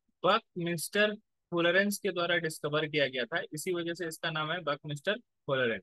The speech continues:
ओके। और कहीं ना कहीं ये, अ, ग-, graphite और, अ, diamond की तरह, अ, एक allotropic form है, अ, carbon का,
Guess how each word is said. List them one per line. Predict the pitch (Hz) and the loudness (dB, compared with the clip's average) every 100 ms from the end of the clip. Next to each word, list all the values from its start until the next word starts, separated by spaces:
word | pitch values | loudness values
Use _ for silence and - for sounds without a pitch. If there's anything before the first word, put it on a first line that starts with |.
| _ _ _ _ _ _ 180 | _ _ _ _ _ _ -4
ओके। | 196 110 _ _ _ _ _ _ _ _ - | -2 -2 _ _ _ _ _ _ _ _ -2
और | 147 175 185 - _ - | 2 4 2 -2 _ -2
कहीं | 170 196 | 0 0
ना | 208 | 0
कहीं | 208 202 208 214 _ _ _ _ _ _ _ _ _ _ _ 131 | 2 2 0 -4 _ _ _ _ _ _ _ _ _ _ _ -6
ये, | 170 208 214 _ - | 0 0 0 _ -8
अ, | 147 143 135 131 _ - | -4 -2 -4 -8 _ -8
ग-, | 147 - _ - | -6 -6 _ -20
graphite | 131 156 165 160 156 196 196 | -6 0 0 2 0 2 -2
और, | - 175 175 - | -2 -2 -2 -2
अ, | 147 147 143 _ _ - | 0 -2 -4 _ _ -2
diamond | 135 139 170 196 180 | 2 2 2 -2 -2
की | 190 | -2
तरह, | 175 175 220 _ - | 0 0 -2 _ -8
अ, | 127 131 131 123 | -4 -2 -2 -4
एक | 156 160 - | -4 -4 -2
allotropic | 151 151 151 151 175 170 | 0 0 0 0 0 -4
form | 170 151 151 | -2 -2 -2
है, | |
अ, | 196 _ _ _ | -6 _ _ _
carbon | 123 120 - 123 127 143 147 | -6 -6 0 0 2 -2 -2
का, | 151 | -4